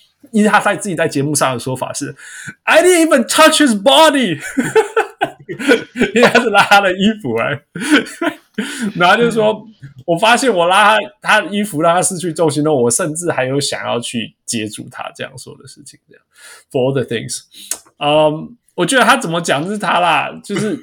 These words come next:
I mean，我不会说，“哦，很小，哎，麦迪亚好小”，我也只能说，因为说不定他，他的身体的动作是在，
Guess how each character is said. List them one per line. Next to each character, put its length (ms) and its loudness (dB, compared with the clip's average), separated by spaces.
I 120 -2
mean， 180 -4
我 160 2
不 160 -2
会 100 4
说 220 0
，“哦， 340 0
很 220 -4
小， 540 -6
哎， 20 -8
麦 160 -6
迪 80 -6
亚 140 -2
好 200 -10
小”， 380 -20
我 140 0
也 100 4
只 140 -6
能 120 -4
说， 480 0
因 140 -4
为 140 -4
说 160 -4
不 40 -6
定 140 -4
他， 220 -2
他 180 -2
的 140 -2
身 280 -2
体 160 -8
的 120 -8
动 260 -4
作 180 -2
是 220 -6
在， 340 -4